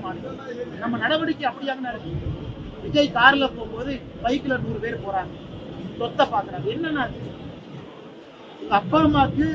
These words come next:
ஒரு குழந்தை நீங்க தான். இறந்து போன நாற்பது பேர்த்துக்கு அவங்க எல்லாம் வீட்டுல தங்கம் தான் எல்லாருக்கும். கணவன், மனைவி, குழந்தை, தாத்தா, பாட்டி எல்லோரும் யாரோ ஒருத்தர் இறந்திருக்கிறாங்க. அதனால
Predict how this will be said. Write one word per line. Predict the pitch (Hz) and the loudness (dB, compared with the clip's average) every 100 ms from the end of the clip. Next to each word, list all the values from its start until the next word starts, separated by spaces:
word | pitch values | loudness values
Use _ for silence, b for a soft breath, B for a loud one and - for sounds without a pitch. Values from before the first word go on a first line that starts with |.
| 294 175 220 | 0 6 8
ஒரு | 294 - | 8 6
குழந்தை | 269 285 294 254 | 4 4 6 8
நீங்க | 254 233 | 8 4
தான். | 214 - - - - - - - - 175 | 0 -4 -6 -6 -6 -6 -6 -6 -2 4
இறந்து | 240 311 311 294 | 4 6 2 2
போன | 285 262 220 | 2 4 6
நாற்பது | 269 - 285 269 | 6 4 0 2
பேர்த்துக்கு | 269 285 294 285 | 4 2 2 0
அவங்க | 247 262 | 0 0
எல்லாம் | 277 | 0
வீட்டுல | 277 277 262 | -2 -2 -6
தங்கம் | - 247 262 | -8 -10 -8
தான் | 254 - | -8 -8
எல்லாருக்கும். | 240 226 - - - - - - - | -10 -10 -12 -20 -18 -18 -18 -18 0
கணவன், | 214 240 220 220 254 | 4 4 6 8 8
மனைவி, | 220 226 226 247 - | 8 6 6 6 6
குழந்தை, | 220 226 214 226 - | 4 4 4 2 4
தாத்தா, | 196 220 - - - | 4 6 6 4 4
பாட்டி | 208 - 262 208 | 2 4 6 6
எல்லோரும் | 226 277 285 277 | 8 10 10 8
யாரோ | 240 247 | 4 0
ஒருத்தர் | 233 - | -2 -2
இறந்திருக்கிறாங்க. | 202 - - 156 151 - - - - - | -4 -4 -4 -4 -4 -4 -4 -6 -6 -6
அதனால | - 302 | -2 2